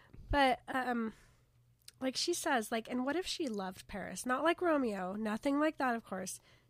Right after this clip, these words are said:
but enough that she wanted him to be happy too." And I think, I don't know what you think, but I really feel like <laughs>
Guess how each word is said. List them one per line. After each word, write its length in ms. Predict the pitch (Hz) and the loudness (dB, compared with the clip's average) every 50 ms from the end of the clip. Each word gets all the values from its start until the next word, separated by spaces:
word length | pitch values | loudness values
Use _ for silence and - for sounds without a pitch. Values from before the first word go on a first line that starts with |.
| _ - | _ -2
but 120 | 240 240 | 0 2
enough 240 | 240 247 240 247 - | 2 2 2 2 0
that 120 | 294 285 | -2 -4
she 140 | - - 269 | -2 -2 -2
wanted 240 | 240 233 214 214 208 | -2 -2 -2 -2 -4
him 160 | 196 220 208 | -6 -6 -6
to 60 | 208 196 | -6 -6
be 120 | - 202 | -8 -8
happy 340 | 180 196 190 180 - 202 185 | -8 -8 -10 -10 -12 -12 -10
too." 280 | - - 208 190 190 - - - - - - - _ _ _ | -8 -6 -6 -6 -8 -8 -12 -20 -20 -20 -20 -20 _ _ _
And 100 | 285 262 | 0 2
I 140 | 269 277 349 | 4 4 4
think, 400 | 392 - 311 247 226 208 - - - _ _ _ _ | 2 2 -2 -2 -2 -4 -6 -12 -20 _ _ _ _
I 80 | - 320 | 0 4
don't 140 | 349 392 370 | 4 6 6
know 80 | 302 | 4
what 100 | 240 214 | 4 2
you 140 | 214 220 226 | -2 -6 -8
think, 320 | - - 214 185 175 180 - - | -6 -8 -10 -10 -10 -12 -8 -6
but 120 | 240 - - | -4 -4 -2
I 280 | 269 302 359 427 466 427 | 0 0 2 2 2 2
really 340 | 311 240 226 226 226 226 262 | 2 0 0 2 2 0 0
feel 220 | 254 - 233 208 196 | -2 -4 -6 -6 -4
like 340 | 190 185 185 - - - - _ _ _ _ _ _ _ - - - - - - - | -4 -6 -8 -8 -12 -18 -20 _ _ _ _ _ _ _ -4 -2 -2 0 -2 -2 -2
<laughs> 60 | - | -2